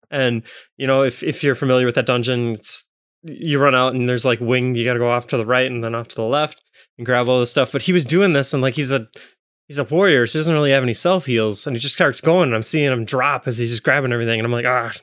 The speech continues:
crap, I gotta, like, throw something out there." But they all just turned and it was smoked me. And it was <laughs> like, it happened over and over again. And then people started leaving. It was just like a nightmare. And I'm like, "Wow, this guy's terrible. If you would just hit everything at least once, I can't even throw a bubble on you."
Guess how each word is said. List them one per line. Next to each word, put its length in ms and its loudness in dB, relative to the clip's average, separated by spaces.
crap, 320 0
I 60 0
gotta, 200 0
like, 220 -2
throw 160 0
something 340 -2
out 180 -2
there." 200 -2
But 120 -4
they 100 8
all 160 6
just 260 -4
turned 300 4
and 160 -2
it 100 -2
was 200 0
smoked 380 2
me. 240 -4
And 120 -4
it 40 4
was 360 2
<laughs> 40 -8
like, 380 -2
it 80 6
happened 300 4
over 260 4
and 80 4
over 220 4
again. 240 2
And 80 0
then 100 0
people 240 -4
started 300 2
leaving. 480 0
It 60 -2
was 180 -2
just 100 -6
like 120 -4
a 40 0
nightmare. 480 0
And 100 -6
I'm 80 -6
like, 160 -6
"Wow, 220 -6
this 180 -8
guy's 300 -4
terrible. 380 -2
If 100 -6
you 80 -2
would 120 -2
just 200 -6
hit 260 -2
everything 360 0
at 80 -4
least 200 -6
once, 460 -6
I 60 -10
can't 260 0
even 180 0
throw 180 2
a 40 -2
bubble 440 -2
on 160 -6
you." 160 -10